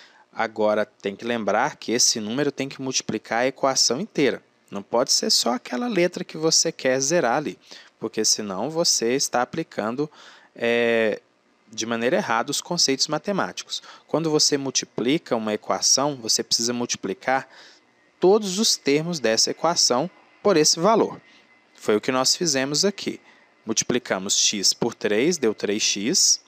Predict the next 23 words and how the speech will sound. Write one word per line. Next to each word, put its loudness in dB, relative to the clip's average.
Multiplicamos -2
menos 2
y 0
por -6
três -4
dá -2
menos -6
três 0
y. -4
E -2
zero 0
vezes -4
três -6
deu 0
zero. -4
Agora 2
sim, 2
nós -6
podemos -4
somar -2
as 0
duas 0
equações. -4